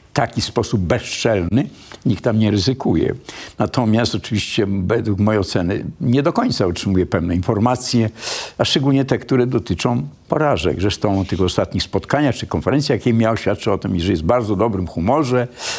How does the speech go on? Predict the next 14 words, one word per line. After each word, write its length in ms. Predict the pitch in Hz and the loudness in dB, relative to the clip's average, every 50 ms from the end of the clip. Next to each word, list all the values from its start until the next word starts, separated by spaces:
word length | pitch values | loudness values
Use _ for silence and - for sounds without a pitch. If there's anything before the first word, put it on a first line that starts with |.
| - - - | -10 -8 -2
jest 320 | 107 101 95 90 - - - | 0 0 2 0 0 -4 -2
się, 220 | - - 73 - 78 80 82 - - - - - | 0 0 2 2 0 -2 -2 -4 -8 -10 -12 -12
czuje, 320 | - - 113 95 85 87 | -4 -2 0 2 2 2
widać, 300 | 80 82 76 - - - | 0 0 -2 -2 -2 -2
świetnie, 600 | - - - 143 175 165 - - - 113 104 90 80 78 78 73 73 73 73 73 76 - | -2 0 2 2 2 0 0 -2 0 0 2 2 0 0 0 0 -2 -2 -2 -4 -4 -4
dowcipkuje 1160 | - 76 82 82 85 - - - - 82 - - - - 175 196 185 170 147 131 117 107 98 - - - - - - | -6 -2 -2 -2 -2 -2 -2 -2 -2 -4 -4 -8 -2 0 2 4 4 4 4 4 4 2 0 -2 -6 -14 -16 -4 -2
i 100 | 120 110 | 0 2
tak 220 | - 123 104 98 | 2 0 0 2
dalej. 280 | 104 123 127 131 127 - - - | 2 2 2 2 0 -2 -2 2
Nie 220 | 135 127 143 139 | 2 4 4 2
pochyla 440 | 139 - 123 - - 196 170 175 135 | 2 0 -2 0 2 2 2 2 2
się 160 | - - 117 | 2 2 0
z 80 | - - | 0 0
powagą 640 | - - 110 92 101 110 113 110 123 135 147 143 | -2 0 2 4 4 4 4 4 4 2 2 0